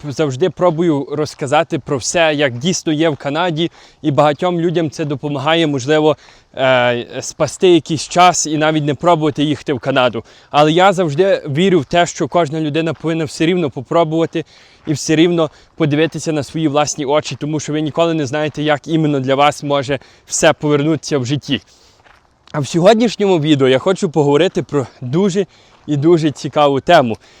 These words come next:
Хочу поговорити про те, що канадці дуже сильно в шоці від українського менталітету. І, е, сьогодні попробую вам про це все розповісти, бо я розумію український менталітет, і я думаю по-українськи,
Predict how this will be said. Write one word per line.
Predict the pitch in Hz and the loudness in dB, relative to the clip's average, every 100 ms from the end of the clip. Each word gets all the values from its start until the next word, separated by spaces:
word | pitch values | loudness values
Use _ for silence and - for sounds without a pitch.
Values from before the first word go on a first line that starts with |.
| _ | _
Хочу | - 180 214 | 2 2 2
поговорити | 185 196 160 160 190 - 180 123 120 | 0 2 2 2 0 0 -4 -4 -8
про | 143 | -8
те, | - 175 | -2 -2
що | - 170 143 123 113 _ | -2 -2 0 0 -6 _
канадці | 165 151 131 117 - 180 208 _ _ _ _ | -2 2 0 -2 -10 -10 -10 _ _ _ _
дуже | 135 180 208 202 | 0 0 0 -2
сильно | - 165 175 165 | 0 0 0 -2
в | |
шоці | 123 - 151 - | -4 -4 -4 -4
від | 156 135 | -6 -6
українського | 123 147 143 - 143 | -6 -4 -6 -6 -6
менталітету. | 135 147 143 147 156 - 107 _ - _ - | -4 -4 -4 0 0 0 -16 _ -20 _ -4
І, | 156 139 127 120 - | 2 2 2 -4 -8
е, | 127 120 117 | -4 -2 -4
сьогодні | - 170 196 | -4 -2 -2
попробую | 165 147 156 165 165 160 | -2 0 2 4 6 6
вам | 156 151 | 4 4
про | - | -2
це | 135 160 | -4 -4
все | 135 156 | 0 0
розповісти, | 147 - 147 147 - 131 | 0 -4 -6 -4 -4 -4
бо | 120 | 2
я | 131 202 208 _ _ _ - | 4 4 4 _ _ _ -2
розумію | 165 139 165 196 196 160 | 0 2 0 0 2 0
український | 160 151 170 170 - | -2 -4 -4 -4 -4
менталітет, | 160 151 131 151 135 135 175 185 - _ | -4 -4 -4 -4 -2 2 2 0 -8 _
і | - 147 143 131 | -10 -4 -2 0
я | 139 151 147 | 2 4 4
думаю | 123 180 196 196 180 | 2 0 0 0 -2
по-українськи, | - 190 - 180 190 170 - 196 | -2 -4 -2 -2 -2 -4 -4 -6